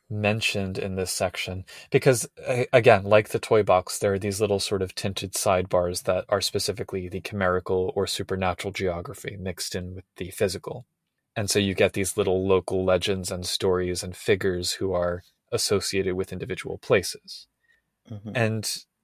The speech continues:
Speaker 1: some of these are really good. Some of these are really good story hooks. I'd rather have these than some of the N P Cs that we get instead in the later chapters.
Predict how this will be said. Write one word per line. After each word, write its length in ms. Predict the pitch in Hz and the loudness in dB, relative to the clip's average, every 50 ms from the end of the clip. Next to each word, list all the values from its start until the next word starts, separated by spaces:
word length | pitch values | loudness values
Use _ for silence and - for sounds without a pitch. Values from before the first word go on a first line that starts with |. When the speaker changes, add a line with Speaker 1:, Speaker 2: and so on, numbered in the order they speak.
| _ _ _ _ _ _ _ _ _ _ _ | _ _ _ _ _ _ _ _ _ _ _
Speaker 1:
some 300 | - - - 131 131 147 | -10 -4 0 0 0 2
of 80 | 170 156 | 0 0
these 180 | 165 170 143 | 0 0 2
are 120 | 143 131 123 | 2 0 0
really 340 | 117 117 127 139 143 139 | 0 0 2 2 2 0
good. 320 | 120 - 143 151 160 120 - | 0 2 2 2 2 2 0
Some 140 | - 117 117 | -2 -4 -2
of 20 | |
these 140 | 120 117 120 | -2 0 0
are 80 | 117 | 0
really 320 | 110 110 113 113 120 120 113 | 0 0 0 0 0 -2 -2
good 240 | - - 117 113 - | 0 0 0 0 -2
story 420 | - - - 127 127 147 147 107 | -4 -4 -2 0 2 2 2 0
hooks. 480 | 95 - - - - - - - - - _ _ _ _ _ _ _ _ _ _ _ | 0 -4 -8 -8 -8 -12 -16 -16 -16 -18 _ _ _ _ _ _ _ _ _ _ _
I'd 200 | 113 110 104 110 | 4 4 6 8
rather 280 | 117 113 117 120 131 127 | 8 8 8 8 6 4
have 300 | 123 127 110 101 101 107 | 4 2 -2 -2 -4 -4
these 540 | 110 117 135 131 107 98 95 95 92 - - | 0 0 2 2 2 2 0 0 -2 -4 -4
than 160 | - 107 98 | -2 -2 -2
some 180 | - - 104 | -2 -2 -2
of 80 | 104 101 | -2 -4
the 140 | 107 - - | -6 -6 -4
N 160 | 107 101 98 | -4 -6 -6
P 160 | - - 101 | -6 -6 -4
Cs 320 | - - - 143 151 135 - | -4 -2 0 0 0 2 2
that 120 | 95 92 | 0 0
we 100 | 98 95 | 0 -2
get 240 | 95 - 90 - - | -4 -4 -6 -6 -6
instead 440 | 95 92 - - - 127 117 98 - | -8 -10 -10 -2 0 0 0 0 -2
in 100 | 95 95 | -4 -4
the 100 | - 98 | -2 0
later 240 | 104 127 135 110 98 | 2 4 4 2 0
chapters. 640 | - - - - - - - 165 165 160 - - | 0 -4 -8 -12 -14 -16 -16 -16 -14 -16 -18 -20